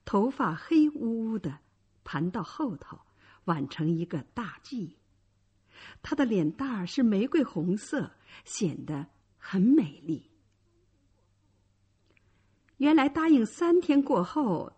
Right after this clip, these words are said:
再来拜尔斗，但是第二天包法利就来了。此后他一星期经常来两次，一切都顺利。四十六天之后，大家看见卢欧老爹已经能在他的破屋里走路了。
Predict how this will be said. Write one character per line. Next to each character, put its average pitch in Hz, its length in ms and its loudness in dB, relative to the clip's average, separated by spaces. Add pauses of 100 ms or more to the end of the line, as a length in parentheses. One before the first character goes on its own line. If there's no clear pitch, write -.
再 175 200 -4
来 120 120 -12
拜 151 260 -10
尔 147 120 -4
斗， - 160 -10 (640)
但 214 160 0
是 170 160 -4
第 180 200 -4
二 233 340 -4
天 135 480 -6 (340)
包 147 140 -4
法 - 200 -10
利 - 340 -8
就 120 120 -8
来 - 340 -20
了。 120 200 -16 (800)
此 175 220 0
后 160 320 -2 (180)
他 247 120 -2
一 240 280 2
星 262 240 4
期 233 240 0
经 320 200 6
常 220 200 -2
来 185 140 0
两 208 260 -2 (160)
次， - 300 -8 (480)
一 220 240 0
切 294 240 0
都 202 180 -2
顺 196 400 -4
利。 - 180 -4 (460)
四 - 260 -2
十 285 140 2
六 262 160 4
天 240 220 2
之 - 140 -2
后， 185 360 -2 (240)
大 151 140 -4
家 170 160 -4
看 202 240 -4
见 160 180 2
卢 165 160 0
欧 202 100 0
老 160 200 0
爹 180 280 0 (160)
已 165 120 -2
经 160 180 2
能 151 160 2
在 202 140 -6
他 - 160 -10
的 185 100 -6
破 208 320 -4
屋 269 240 0
里 151 320 0
走 151 340 -6
路 196 380 -6
了。 - 220 -20